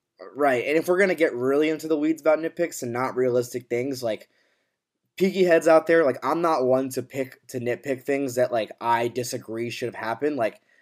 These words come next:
I'm under the, the, the stance that we're not picking from a menu here, so we don't get to, to choose what happens.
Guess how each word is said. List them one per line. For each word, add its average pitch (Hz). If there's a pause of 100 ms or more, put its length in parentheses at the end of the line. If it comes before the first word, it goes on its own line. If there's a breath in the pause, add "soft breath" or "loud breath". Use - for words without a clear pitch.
(300)
I'm 151
under 170
the, 135
the, 120
the 123
stance 131
that 117
we're 135
not 156
picking 143
from 135
a 117
menu 135
here, 165
so 151
we 131
don't 147
get 135
to, 135
to -
choose 135
what 127
happens. 123